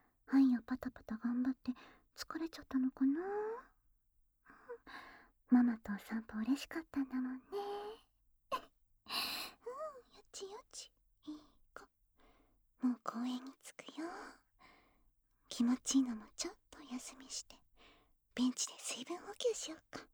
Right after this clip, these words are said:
公園に到着。<laughs> 近所の子たち、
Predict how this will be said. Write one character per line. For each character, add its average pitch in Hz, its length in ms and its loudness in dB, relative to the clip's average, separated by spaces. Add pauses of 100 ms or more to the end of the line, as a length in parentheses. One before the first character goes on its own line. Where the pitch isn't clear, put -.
(3750)
公 254 300 12
園 240 220 12
に 226 100 0
到 294 320 6
着。 - 20 -6 (1600)
<laughs> 480 300 4 (1120)
近 302 260 12
所 269 140 10
の 226 120 2
子 247 140 -8
た 269 160 2
ち、 - 240 -14